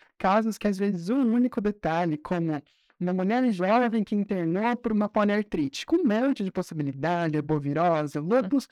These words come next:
mas tinha lá no exame físico uma única pústula diminuta, pequenininha aqui na mão. Merda, era como se fosse uma espinha. E só aquilo mudou o diagnóstico. Daí a gente falou, "Poxa, será que não é um gonococo que tá causando tudo isso?" E era.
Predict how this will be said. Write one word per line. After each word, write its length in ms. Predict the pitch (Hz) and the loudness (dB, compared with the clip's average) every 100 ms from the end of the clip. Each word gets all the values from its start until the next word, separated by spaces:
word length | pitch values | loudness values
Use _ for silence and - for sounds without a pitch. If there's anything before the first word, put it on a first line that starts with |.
| - - - | -20 -8 -2
mas 260 | 427 403 | 0 0
tinha 240 | - 381 294 | 0 0 2
lá 160 | 262 | 2
no 80 | 262 | 2
exame 300 | 240 226 220 | 0 0 -2
físico 480 | - 226 247 208 233 | -2 -4 -4 -4 -2
uma 140 | 220 | 0
única 460 | 226 247 339 339 320 - | 0 4 4 4 -2 -4
pústula 640 | - 247 240 - 254 240 240 _ - | -4 -2 -2 0 0 0 -2 _ -8
diminuta, 880 | 160 262 392 392 330 240 285 294 254 | -2 2 4 6 4 4 0 -2 -4
pequenininha 960 | - 247 - 302 311 285 269 285 285 269 | -4 -6 0 4 6 4 4 2 2 0
aqui 200 | 226 240 | -2 -2
na 100 | 233 | 0
mão. 320 | 214 214 220 - 220 - - | 0 0 -4 -8 -18 -14 -2
Merda, 460 | 247 302 262 160 | 2 4 2 0
era 120 | 165 214 | 0 0
como 220 | 254 262 | 0 0
se 140 | - | 0
fosse 260 | 233 240 220 | -4 -2 0
uma 140 | 240 | 0
espinha. 520 | 269 - - 175 131 123 _ _ _ 262 | 0 -8 -4 -2 -2 -6 _ _ _ -4
E 40 | |
só 140 | - | -2
aquilo 340 | 392 - 330 320 | -4 0 2 4
mudou 240 | 330 277 | 2 0
o 20 | |
diagnóstico. 640 | 254 269 285 285 190 180 - | 0 2 4 4 2 -2 -2
Daí 120 | 160 | 0
a 20 | |
gente 140 | 185 202 | 0 -2
falou, 160 | 170 165 | -6 -2
"Poxa, 400 | 247 175 - 151 _ _ _ | 0 0 -2 -8 _ _ _
será 220 | 311 392 | -4 -2
que 100 | 247 | 0
não 80 | 208 | 0
é 60 | |
um 40 | 170 | 0
gonococo 680 | 156 147 - 226 165 - 151 | 0 -2 0 0 0 -4 -8
que 120 | - | -4
tá 140 | 180 | -4
causando 400 | 165 151 151 143 | -2 -2 -2 -4
tudo 240 | 135 151 220 | -6 -4 -2
isso?" 320 | 214 165 - | -2 -4 -6
E 160 | 233 320 | -2 0
era. 320 | 214 151 | 0 0